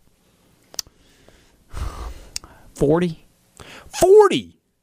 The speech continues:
Speaker 2: Wow. Okay.
Speaker 1: I don't know. I mean, what do you
Speaker 2: You're
Speaker 1: think?
Speaker 2: like thirty, thirty maybe? Thirty? I don't know. I, Auburn may not be that good, though. You could be,
Speaker 1: Exactly.
Speaker 2: you
Speaker 1: I
Speaker 2: could
Speaker 1: mean,
Speaker 2: be
Speaker 1: I, I
Speaker 2: right.
Speaker 1: just, I'm not convinced
Speaker 2: All right,
Speaker 1: that
Speaker 2: all right,
Speaker 1: Auburn's good, and
Speaker 2: all right.
Speaker 1: it's at home. So,
Speaker 2: All right. Uh, at Alabama.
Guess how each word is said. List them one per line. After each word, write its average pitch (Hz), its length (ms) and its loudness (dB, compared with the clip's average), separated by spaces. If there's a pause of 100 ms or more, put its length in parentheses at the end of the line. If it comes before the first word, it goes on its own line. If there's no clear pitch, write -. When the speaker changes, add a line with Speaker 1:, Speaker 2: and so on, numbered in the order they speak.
Speaker 2:
Wow. 233 680 -4
Okay. 220 140 -10
Speaker 1:
I 240 60 -4
don't 285 140 -4
know. 151 80 0
I 220 140 2
mean, 262 160 2
what 262 100 0
do 285 60 -4
you 277 120 -6
Speaker 2:
You're 277 160 0
Speaker 1:
think? 233 240 -12 (800)
Speaker 2:
like - 160 -10
thirty, 120 260 -2
thirty 131 500 -2
maybe? 185 400 -2 (260)
Thirty? 160 360 0 (920)
I 185 80 0
don't 214 100 2
know. 120 380 -2
I, 247 220 -4
Auburn 190 320 2
may 120 80 2
not 107 120 0
be 95 100 -4
that 87 200 -10
good, 90 180 -6
though. 90 100 -6
You 220 140 0
could 262 60 2
be, - 20 4
Speaker 1:
Exactly. 302 320 0
Speaker 2:
you 214 60 0
Speaker 1:
I - 20 0
Speaker 2:
could 220 60 2
Speaker 1:
mean, 226 80 2
Speaker 2:
be 226 40 2
Speaker 1:
I, 233 80 0
I 214 100 -4
Speaker 2:
right. 254 80 0
Speaker 1:
just, 262 180 -4
I'm 240 120 -2
not 269 200 -2
convinced 170 580 -2
Speaker 2:
All 214 60 2
right, 208 60 2
Speaker 1:
that 170 100 0
Speaker 2:
all 160 80 4
right, 185 60 4
Speaker 1:
Auburn's 190 200 -4
good, 190 160 0
and 202 40 0
Speaker 2:
all 190 40 -2
right. 190 60 0
Speaker 1:
it's 180 100 -10
at 202 80 -2
home. 160 460 -2
So, 156 240 0
Speaker 2:
All 147 60 -2
right. 107 220 0 (600)
Uh, 135 240 2
at 165 180 2
Alabama. 120 480 0